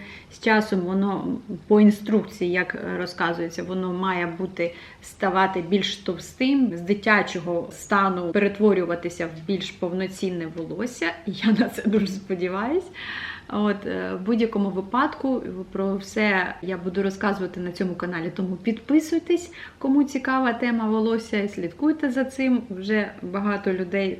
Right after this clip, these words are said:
давно за мною слідкують. Е, хтось через волосся, хтось просто через те, що я знімаю відео кожного дня, майже кожного дня я знімаю влоги про своє життя,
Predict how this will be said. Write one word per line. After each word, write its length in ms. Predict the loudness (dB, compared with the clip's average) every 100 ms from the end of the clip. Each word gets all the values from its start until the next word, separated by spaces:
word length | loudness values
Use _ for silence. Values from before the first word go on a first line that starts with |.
| -6
давно 400 | -2 0 0 0
за 120 | -2
мною 280 | -2 -2 -2
слідкують. 600 | -4 -6 -2 0 0 -2 -10 -18 -18 -20 -20 -12
Е, 220 | -8 -8 -4
хтось 240 | -4 -2
через 260 | 0 0 0
волосся, 500 | 2 4 4 2 -2
хтось 260 | 0 -2
просто 440 | 2 0 2 -2 -4
через 280 | -4 -6
те, 180 | -2 -2
що 160 | -2 -4
я 120 | -2
знімаю 460 | 0 0 2 0 0
відео 300 | 0 -2 -2
кожного 640 | -2 -2 -2 -4 -4 -6
дня, 380 | -2 0 2 0 -2
майже 300 | -4 -4 -6
кожного 460 | -8 -10 -8 -8 -8
дня 160 | -6 -4
я 60 | -4
знімаю 360 | -6 -6 -6
влоги 340 | -2 0 2 0
про 140 | -2
своє 260 | 0 0 2
життя, 460 | 0 0 -2 -2